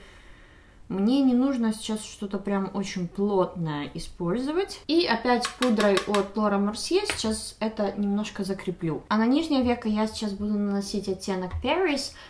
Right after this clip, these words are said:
И, наверное, ближе к внутреннему уголку ещё добавлю Ким оттенок. Тушь я, конечно же, буду использовать от Belor Design, свою самую любимую. А вот тон я хочу сейчас нанести тот, к которому я, честно говоря, не прикасалась уже несколько месяцев.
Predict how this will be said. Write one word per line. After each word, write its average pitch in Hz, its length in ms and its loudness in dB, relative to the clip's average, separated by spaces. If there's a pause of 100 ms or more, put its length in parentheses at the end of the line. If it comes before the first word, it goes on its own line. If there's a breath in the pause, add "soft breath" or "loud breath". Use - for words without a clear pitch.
(120 loud breath)
И, 359 160 2
наверное, 262 640 2
ближе 220 480 2
к 220 140 -4
внутреннему 220 580 2
уголку 202 460 0
ещё 214 320 -2
добавлю 202 520 2
Ким 196 380 -2
оттенок. 349 540 0
Тушь 302 220 4
я, 240 140 4
конечно 220 440 2
же, 196 120 2
буду 196 280 2
использовать 185 720 0
от 185 180 4
Belor 185 420 2
Design, 165 420 0
свою 214 280 -2
самую 233 400 2
любимую. 233 600 2
А 208 140 10
вот 214 240 4
тон 381 240 8
я 269 160 6
хочу 240 260 0
сейчас 226 400 -4
нанести 220 520 2
тот, 349 360 2
к - 120 -14
которому 262 560 6
я, 226 220 2
честно 277 420 -2
говоря, 226 300 2
не 214 120 6
прикасалась 202 760 0
уже 196 160 -2
несколько 196 600 2
месяцев. 196 680 0